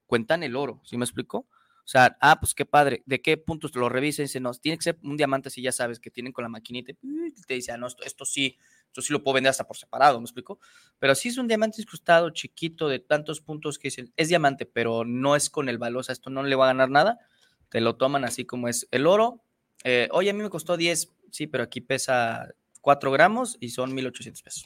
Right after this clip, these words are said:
O sea, se acabó. "Oye, pero me costó diez", "mil ochocientos". "Pero es que es diamante". "Pero te lo compro, sí". Entonces, por eso es importante también que, que se entienda que no es el valor sentimental.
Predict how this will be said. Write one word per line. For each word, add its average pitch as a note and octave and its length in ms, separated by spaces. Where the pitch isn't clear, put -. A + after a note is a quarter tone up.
O - 40
sea, B2 100
se A#2+ 100
acabó. - 200
"Oye, - 260
pero D3 120
me C#3 40
costó C3+ 160
diez", C#3+ 160
"mil A#2+ 180
ochocientos". C3+ 480
"Pero F3+ 180
es G#3 100
que B3 100
es G#3+ 40
diamante". G3+ 540
"Pero A2+ 100
te - 80
lo A2+ 60
compro, A#2+ 240
sí". D#3+ 200
Entonces, E3 320
por E3 120
eso D#3 120
es D#3 80
importante D3 380
también C#3 280
que, A#2 260
que A2+ 140
se B2 140
entienda B2 440
que A#2+ 120
no B2 180
es B2+ 120
el C3+ 60
valor A#2+ 280
sentimental. A#2+ 1080